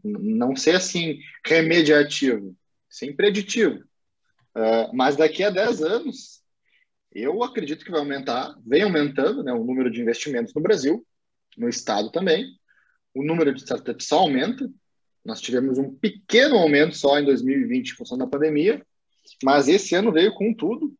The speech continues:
No Brasil, no primeiro trimestre, foi investido, se eu não me engano, praticamente o que foi investido no ano inteiro, é, passado, né, compara-, comparando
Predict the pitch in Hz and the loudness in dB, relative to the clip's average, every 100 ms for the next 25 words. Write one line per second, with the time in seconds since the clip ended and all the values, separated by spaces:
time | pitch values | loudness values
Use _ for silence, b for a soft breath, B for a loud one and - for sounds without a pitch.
0 | _ _ b b _ - 151 190 180 156 | _ _ b b _ -6 -2 2 2 0
1 | 127 170 190 151 139 139 156 175 - 175 | 0 0 0 -2 -4 -2 -2 -2 -8 -8
2 | 147 151 185 - 160 - 151 165 156 143 | -4 -4 -6 -8 -14 -4 -4 2 0 0
3 | - 151 165 156 139 117 101 _ _ _ | -4 -2 -2 0 0 0 -6 _ _ _
4 | _ _ _ _ _ _ _ - - 147 | _ _ _ _ _ _ _ -20 -4 -4
5 | 156 165 156 131 160 180 123 - _ _ | -2 -6 0 2 2 0 -6 -10 _ _
6 | _ 131 135 - 156 131 151 - - 147 | _ -2 -2 -2 -2 0 -2 -6 0 2
7 | 156 151 - 139 143 127 139 151 - 135 | 4 0 -2 -6 -4 -2 -2 -2 -2 2
8 | 147 - - _ _ _ _ _ _ _ | 4 2 -8 _ _ _ _ _ _ _
9 | - 113 - - 113 - 113 196 190 127 | -10 -8 -6 -6 -8 -4 -2 -2 -4 -8
10 | 127 117 113 113 113 131 117 113 113 147 | -8 -2 0 2 0 -4 -2 0 0 -2
11 | 127 | -4